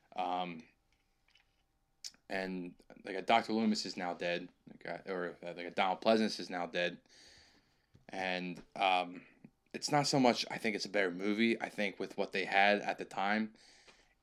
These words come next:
H two O, I just have to give them so much credit for what they had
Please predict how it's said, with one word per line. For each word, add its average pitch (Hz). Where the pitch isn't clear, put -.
H 113
two 107
O, 107
I 110
just 113
have 107
to 104
give 101
them 98
so -
much 98
credit 107
for 95
what 92
they 95
had 90